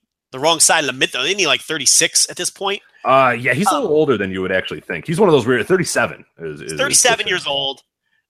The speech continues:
Speaker 1: Um, he's got a lot of enemies in management, and they, you know, just, y-, y-, his, his body's obviously working against him. They have him working in that hideous gear.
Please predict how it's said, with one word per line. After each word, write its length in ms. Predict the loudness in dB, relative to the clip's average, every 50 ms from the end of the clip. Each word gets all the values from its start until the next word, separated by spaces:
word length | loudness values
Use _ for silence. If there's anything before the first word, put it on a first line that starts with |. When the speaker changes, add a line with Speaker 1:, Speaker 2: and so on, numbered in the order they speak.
| _ _ _
Speaker 1:
Um, 480 | 0 2 4 4 2 0 -2 -16 -20 _ _ _ -10
he's 180 | -8 -6 -2
got 260 | 0 2 2 2 2 -2 -4 _ -4
a 60 | 0
lot 240 | 4 6 6 6 6
of 60 | 2
enemies 320 | 0 0 0 -2 -2 -4 -4
in 80 | -2
management, 500 | 0 0 0 0 -2 -6 -10 -14 -14 -14 _ _ _ _ _ _ _ _ _ _ _ _ -2
and 500 | 0 2 2 2 0 -2 -4 -8 -12 -14 -14 _ _ _ _ _ _ _ -6
they, 560 | -2 0 2 2 2 2 0 -2 -4 -10 _
you 140 | _ -4 -2
know, 300 | -2 0 -2 -4 -6 -8
just, 360 | -4 -4 0 2 2 2 0 -2 -8
y-, 240 | -10 -12 -12 -12 -16
y-, 120 | -18 -18 -16
his, 580 | -16 -16 -16 -14 -8 -4 -4 0 0 0 0 -2 -6 -20 -20 -20 -20 _ _
his 180 | 0 0 0
body's 500 | 2 2 4 6 6 6 4 2 0 0
obviously 360 | 0 0 0 0 0 -2 -2
working 280 | -4 -6 -8 -8 -8 -10
against 300 | -8 -6 -6 -4 -4 -6
him. 40 | -4
They 60 | -2
have 120 | -2 -2
him 120 | -2 -4 -8
working 280 | -8 -8 -10 -8 -10
in 80 | -8 -6
that 120 | -6 -6
hideous 380 | -6 -6 -6 -4 -2 0 0 -2
gear. 380 | -2 -4 -14 -14 -14 -14 -16